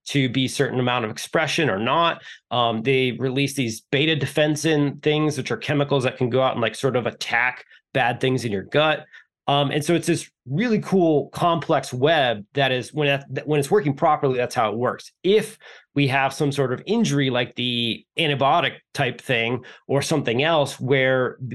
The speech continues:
we lose that ability to suck oxygen out on a regular basis, the loop starts to break down. And then we get this chronic dysregulation of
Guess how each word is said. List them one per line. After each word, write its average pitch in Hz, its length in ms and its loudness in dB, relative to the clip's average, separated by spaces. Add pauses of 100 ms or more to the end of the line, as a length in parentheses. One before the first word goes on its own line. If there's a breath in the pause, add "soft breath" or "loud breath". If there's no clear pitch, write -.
we 135 100 -2
lose 143 600 2
that 135 320 2
ability 147 420 2
to 110 60 -2
suck 147 520 -2
oxygen 123 480 -2
out 135 240 0
on 123 120 0
a 117 40 -2
regular 113 240 0
basis, 151 460 0 (380 loud breath)
the 151 80 6
loop 180 280 2
starts 143 300 0
to 147 80 0
break 135 340 0
down. 139 340 0
And 123 140 -2
then 151 100 0
we 165 80 2
get 151 280 -4
this 135 180 -2
chronic 151 540 -2
dysregulation 123 880 0
of 110 400 2